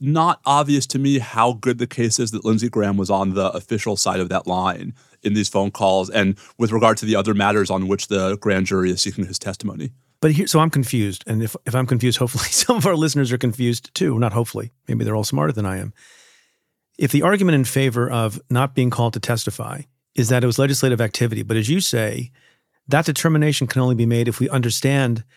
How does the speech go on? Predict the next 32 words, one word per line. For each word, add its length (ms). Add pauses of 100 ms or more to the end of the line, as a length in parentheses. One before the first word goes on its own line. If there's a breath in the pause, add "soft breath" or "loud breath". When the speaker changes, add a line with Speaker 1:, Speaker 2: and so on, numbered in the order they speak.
(560)
Speaker 2:
what 240
the 80
senator 360
was 200
doing 480 (160)
and 120
what 140
he 80
was 180
saying 320
and 120
for 80
what 160
purpose. 580 (680)
If 120
he's 180
refusing 380
to 80
talk, 540 (720)
how 280
do 80
you 60
settle 360
that 140
inquiry? 500 (520)
Speaker 1:
Yeah, 140
well, 80
so 120
this 220
is 100
actually, 480
I, 240